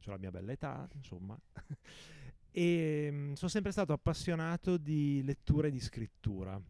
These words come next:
Quindi già da ragazzo incominciavo a scrivere, a mettere su carta un po' i miei pensieri, i miei deliri anche, perché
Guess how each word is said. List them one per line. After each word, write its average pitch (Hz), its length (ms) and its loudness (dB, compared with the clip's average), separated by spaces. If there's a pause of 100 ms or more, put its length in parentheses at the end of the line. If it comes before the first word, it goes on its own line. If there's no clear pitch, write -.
(320)
Quindi 120 280 -2
già 110 160 0
da 110 80 -2
ragazzo 120 460 -2
incominciavo 92 1000 -6
a 110 80 -10
scrivere, 135 600 0
a 98 400 -4
mettere 113 440 -6
su - 180 -10
carta 110 460 -6
un 104 100 -8
po' 107 240 -6
i 107 60 -6
miei 110 160 -8
pensieri, 120 920 -6
i 113 40 -6
miei 104 160 -4
deliri 104 560 -4
anche, 92 400 -10
perché 101 400 -8